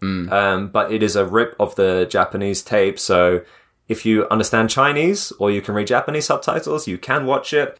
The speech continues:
Speaker 2: Whether you want to or not is another question.
Speaker 1: What, you watched the whole film?
Speaker 2: Yeah.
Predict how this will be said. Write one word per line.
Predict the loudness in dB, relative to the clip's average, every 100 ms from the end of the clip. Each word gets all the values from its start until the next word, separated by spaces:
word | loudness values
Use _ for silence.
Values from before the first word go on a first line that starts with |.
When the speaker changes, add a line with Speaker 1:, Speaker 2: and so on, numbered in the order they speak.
| _
Speaker 2:
Whether | 2 2 2
you | 0
want | 2 0
to | 2 4 6
or | 4
not | 4 2 2
is | 0
another | 2 0 0
question. | 0 0 -2 -14 -18 -20 _ _ _
Speaker 1:
What, | 0 0 -2 _
you | 0 2
watched | 2 0 2
the | 2
whole | 2 0
film? | -2 -2 -2 -4
Speaker 2:
Yeah. | -2 0 0